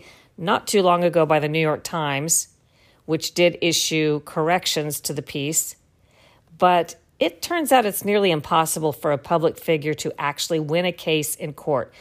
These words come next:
So you ask any lawyer specializing in this sort of law,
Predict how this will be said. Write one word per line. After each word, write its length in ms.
So 160
you 120
ask 320
any 140
lawyer 300
specializing 680
in 40
this 160
sort 220
of 120
law, 240